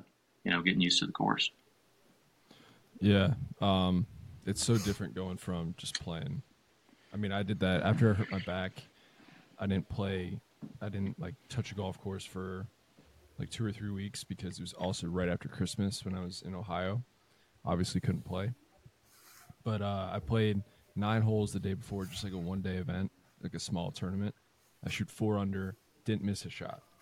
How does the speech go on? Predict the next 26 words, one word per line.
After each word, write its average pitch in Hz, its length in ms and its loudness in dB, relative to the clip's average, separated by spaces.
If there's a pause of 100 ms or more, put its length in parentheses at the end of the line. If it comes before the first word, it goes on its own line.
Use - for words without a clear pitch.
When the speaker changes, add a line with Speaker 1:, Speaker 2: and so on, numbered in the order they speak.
(380)
Speaker 2:
Like, - 140 -18
didn't 107 180 -2
miss 101 160 -2
a 92 120 -2
shot 90 320 -2 (500)
during 92 280 4
that 87 200 0 (460)
nine 92 260 0
holes 92 260 -2
before 87 280 -6
my 82 100 -2
tournament. 95 420 -2 (520)
Played 113 140 6
in 101 40 6
the 95 60 4
tournament. 110 440 0 (840)
It 98 140 -4
was, - 360 -8 (400)
it - 40 -10
was 101 100 -6
like 98 120 -2
I 92 80 0
haven't 90 280 -4
played 92 180 -4
golf 90 300 -6
in 85 260 -6